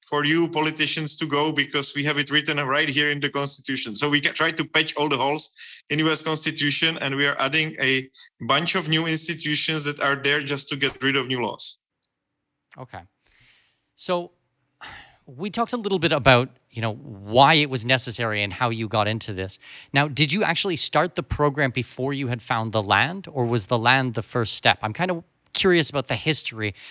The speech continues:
Speaker 2: and maybe the timeline of how things have come up until this point. And then from there, obviously, we're gonna be able to talk about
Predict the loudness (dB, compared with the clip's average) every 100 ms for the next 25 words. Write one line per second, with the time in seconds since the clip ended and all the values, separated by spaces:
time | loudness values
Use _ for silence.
0 | -8 -2 2 2 2 -2 0 0 2 0
1 | 0 -2 -4 -4 -2 -4 -2 -4 -6 -4
2 | -2 0 -2 -2 -2 -4 -2 -4 -2 -4
3 | -4 -8 -8 0 2 2 2 0 4 6
4 | 6 2 0 -2 -4 -2 -2 -2 -2 -2
5 | -4 -8 -6 -6 -4 -4